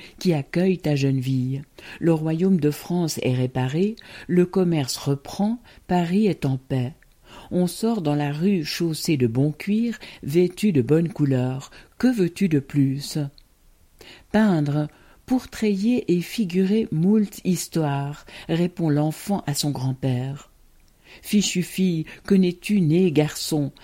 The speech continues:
Va filer la laine ou ourler les draps au coin du feu avec ta mère. Marguerite,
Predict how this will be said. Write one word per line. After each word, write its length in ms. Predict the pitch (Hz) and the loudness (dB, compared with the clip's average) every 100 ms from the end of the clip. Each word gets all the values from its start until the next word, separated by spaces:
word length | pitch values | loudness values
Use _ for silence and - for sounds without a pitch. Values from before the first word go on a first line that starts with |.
| - | -10
Va 220 | 143 175 | -4 -2
filer 320 | 190 185 165 185 | -2 -2 0 2
la 160 | 147 | 0
laine 420 | 151 180 208 196 170 - - | 0 0 2 2 0 -4 2
ou 160 | 190 | 4
ourler 320 | 190 190 208 | 4 4 4
les 180 | 180 151 | 4 2
draps 340 | 143 147 190 170 | 2 0 0 0
au 80 | |
coin 280 | 135 - 185 | 0 0 0
du 160 | 151 147 | 0 -4
feu 240 | - 202 | -2 0
avec 260 | 165 139 - | 2 0 -2
ta 140 | 139 | -2
mère. 580 | 131 131 127 131 - - _ _ _ _ _ _ _ _ _ _ - _ - - | 0 0 -2 -6 -12 -20 _ _ _ _ _ _ _ _ _ _ -20 _ -12 -4
Marguerite, 720 | 135 135 147 156 233 - | -2 0 0 2 0 -2